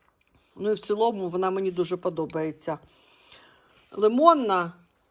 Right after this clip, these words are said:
вона кислувата. В неї смак відчувається.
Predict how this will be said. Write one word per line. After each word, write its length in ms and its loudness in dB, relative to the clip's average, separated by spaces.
вона 200 2
кислувата. 680 -2
В 60 -10
неї 220 -2
смак 320 -2
відчувається. 680 -6